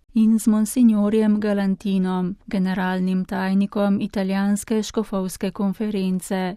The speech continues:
ki se je udeležil odprtja nekaterih ustanov, realiziranih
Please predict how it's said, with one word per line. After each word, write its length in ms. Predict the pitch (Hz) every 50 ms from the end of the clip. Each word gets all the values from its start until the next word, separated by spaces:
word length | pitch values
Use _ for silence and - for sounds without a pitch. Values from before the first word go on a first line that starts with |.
| - _
ki 120 | - 214
se 240 | 196 - - 190 185
je 200 | 185 185 185 196
udeležil 920 | 202 190 190 180 196 190 190 190 185 185 - - 202 202 214 208 202 -
odprtja 720 | 190 208 - - - - 190 190 202 185 - 208 196 190 190
nekaterih 760 | 185 190 190 - 190 185 - 202 202 208 202 214 208 - - 196
ustanov, 720 | 196 - - - 185 185 185 185 190 196 202 208 208 208
realiziranih 1040 | 208 214 196 196 196 196 185 190 190 - - 208 208 214 226 220 220 220 220 214